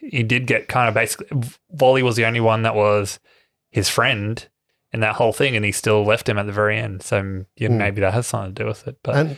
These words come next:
Speaker 2: and well, and
Speaker 1: But
Speaker 2: I'll, I'll bring you back to another note you found. Do you remember the note that you found in his bedroom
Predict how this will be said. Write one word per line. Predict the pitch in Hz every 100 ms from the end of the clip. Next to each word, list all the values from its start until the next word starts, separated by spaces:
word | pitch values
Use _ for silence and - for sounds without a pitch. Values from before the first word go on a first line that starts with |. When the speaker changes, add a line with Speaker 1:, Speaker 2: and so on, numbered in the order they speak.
| -
Speaker 2:
and | 147 131
well, | 143 135
and | - 147
Speaker 1:
But |
Speaker 2:
I'll, | 127 147 156
I'll | 147
bring | 151 151
you | 147 135
back | 131 131
to | 139
another | 127 127 123
note | 110 123 208
you | 160
found. | 123 113 110 123 202 - - - -
Do |
you | 127
remember | 127 123
the | 123
note | 123 131
that | 117
you | 120
found | - 120 113 113 110
in | 123 120 117 113 110 113 - _ -
his | - 113 104
bedroom | 120 127 131 101 95